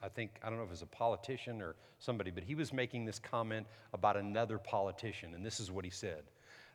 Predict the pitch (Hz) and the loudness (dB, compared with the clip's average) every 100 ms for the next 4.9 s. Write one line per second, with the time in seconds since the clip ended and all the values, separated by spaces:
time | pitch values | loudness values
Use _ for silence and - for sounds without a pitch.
0 | - 131 156 - 156 139 147 120 90 90 | 6 8 8 6 4 4 2 0 -2 -4
1 | 87 127 160 165 - - - _ - 120 | 6 6 6 2 -10 -16 -20 _ -4 -2
2 | 101 101 98 76 73 - - _ _ _ | 4 6 6 4 -8 -14 -20 _ _ _
3 | _ _ _ _ _ _ _ _ _ 117 | _ _ _ _ _ _ _ _ _ 0
4 | 113 107 113 85 87 123 80 - | 0 2 0 0 6 6 6 -4